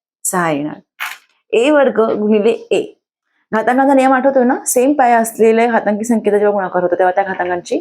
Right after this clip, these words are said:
बेरीज होते. तर दोन आणि तीन, एक होऊन काय होणार? एचा घन होणार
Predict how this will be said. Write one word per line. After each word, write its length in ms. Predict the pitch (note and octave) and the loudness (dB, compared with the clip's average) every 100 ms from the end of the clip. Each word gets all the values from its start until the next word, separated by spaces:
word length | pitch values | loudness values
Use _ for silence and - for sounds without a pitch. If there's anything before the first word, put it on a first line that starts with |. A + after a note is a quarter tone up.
| - | -6
बेरीज 300 | F#3 F3 D#3 | -2 -2 -2
होते. 200 | D3 - - _ - - _ _ _ _ _ - | -8 -16 -20 _ -16 -16 _ _ _ _ _ -4
तर 180 | G#3+ - - | -2 -2 -6
दोन 260 | G3 A3 B3 | -2 0 2
आणि 200 | A#3+ B3+ B3 | 4 2 2
तीन, 200 | A#3 F#3+ | 0 2
एक 220 | G#3+ G3 - | 0 -2 -2
होऊन 160 | G3+ G3+ | -2 0
काय 120 | A3 | 0
होणार? 140 | A3 | 0
एचा 340 | G3 F#3 G3+ C4 D4 _ _ | 0 0 0 -2 -4 _ _
घन 160 | G3 F3 | -2 0
होणार 360 | F3 D3+ C#3+ | -2 -4 -6